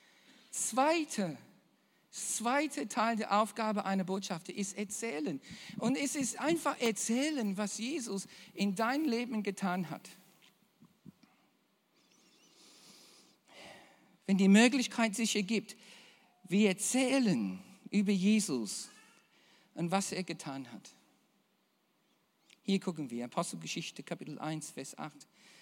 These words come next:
sagt es, "Wenn aber der Heilige Geist auf euch gekommen ist, werdet ihr Kraft empfangen und als meine Zeugen", einfach Zeugen.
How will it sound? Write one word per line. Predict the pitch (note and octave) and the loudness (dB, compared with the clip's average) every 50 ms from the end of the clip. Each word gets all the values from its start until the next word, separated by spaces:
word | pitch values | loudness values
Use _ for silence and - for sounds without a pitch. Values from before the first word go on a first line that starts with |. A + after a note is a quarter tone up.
| _ | _
sagt | _ - - E3+ F3 F3 - | _ -4 -2 -2 0 0 -2
es, | D#3+ - - | -4 0 2
"Wenn | F#3+ G3+ G#3+ G3+ - | 4 4 4 4 4
aber | F3+ G3 G3+ G3+ F#3 | 2 2 2 2 0
der | F3+ E3+ E3 G3+ | 0 0 2 2
Heilige | G3+ G#3 G#3 F#3+ F3+ | 2 2 2 -2 -2
Geist | - F3 F#3 F#3 - - | 0 0 -2 -2 -2 -2
auf | - F3+ F3+ F3+ - | 0 0 0 -2 -4
euch | - F3 E3+ - | -6 -6 -6 -6
gekommen | - - - - - F3+ F#3 F3+ | -10 -14 -12 -8 -6 -4 -4 -4
ist, | - - C3 - - - - - - - _ | -6 -8 -12 -12 -14 -16 -20 -20 -20 -10 _
werdet | - F3+ E3+ E3 D3 | -2 -2 0 0 -2
ihr | D#3+ D3+ | -4 -4
Kraft | - - - A3 G#3 - - | -4 -2 -2 -2 -2 -2 -4
empfangen | F#3+ F#3 D#3+ - F3+ E3 E3 C#3 B2+ - - - - - | -4 -4 -4 -4 -4 -4 -4 -4 -6 -8 -16 -20 -20 -6
und | - F#3+ F#3+ | -4 -4 0
als | - F#3 F#3+ F#3 - | 0 0 0 0 0
meine | G3 G3 G3 G#3 G#3+ G#3+ A3 A3 A3 - - - | 0 0 2 2 4 2 2 0 -2 -10 -20 -14
Zeugen", | - - - C#4+ E4+ F4 D#4+ D#4+ A3+ G3+ A3+ G#3 F#3+ D#3+ B2 G#2+ G2+ - - - - _ _ _ _ _ _ _ _ _ _ _ _ _ _ _ _ _ _ _ _ _ _ - - | -12 -8 -8 -6 -2 -2 -2 0 2 2 2 2 2 0 -2 -8 -14 -20 -20 -20 -20 _ _ _ _ _ _ _ _ _ _ _ _ _ _ _ _ _ _ _ _ _ _ -16 -10
einfach | - - E4 F4 F4+ - D4+ C#4+ C#4+ - - - _ | -8 -6 -4 -6 -6 -6 -6 -6 -6 -8 -14 -18 _
Zeugen. | - - - B3+ C4+ D#4 D#4 E4 D4+ A3 F3+ C3 - G#3 E3 | -14 -10 -8 -6 -4 -4 -4 -4 -4 -6 -6 -6 -8 -12 -14